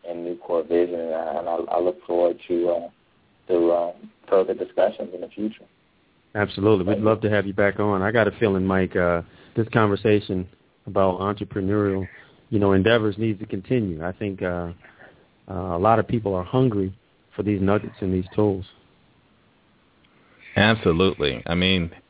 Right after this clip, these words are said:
Speaker 3: everyone needs some help. And to, you know, have some guidance and experience from someone who's truly, uh, made an impact on the industry and done things the right way, um, is valuable, valuable information. So, um, I hope we'll have him on again, maybe with a panel of other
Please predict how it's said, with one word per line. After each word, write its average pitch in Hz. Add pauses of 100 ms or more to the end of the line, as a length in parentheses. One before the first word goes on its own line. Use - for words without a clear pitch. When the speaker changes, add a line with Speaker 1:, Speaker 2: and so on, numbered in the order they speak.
Speaker 3:
everyone 92
needs 76
some 82
help. 87 (460)
And 98
to, 98
you 156
know, 104
have 131
some 95
guidance 101
and 92
experience 92
from 85
someone 92
who's 85 (100)
truly, 95
uh, 80
made 85
an 78
impact 85
on 73
the 73
industry 80
and 71
done 80
things 80
the 78
right 76
way, 76 (360)
um, 69
is 82
valuable, 78 (140)
valuable 78
information. 76 (600)
So, 85
um, 85
I 87
hope 170
we'll 156
have 151
him 143
on 139
again, 120
maybe 131
with 131
a 95
panel 123
of 80
other 110